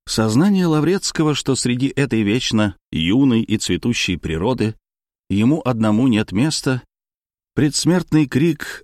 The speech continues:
Алвинга «Солнце, солнце» в «Привидениях» Ибсена,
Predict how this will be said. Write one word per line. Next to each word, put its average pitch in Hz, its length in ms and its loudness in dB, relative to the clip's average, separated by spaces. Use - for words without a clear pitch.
Алвинга 143 640 0
«Солнце, 135 600 0
солнце» 120 720 0
в - 100 -20
«Привидениях» 101 640 0
Ибсена, 101 440 -2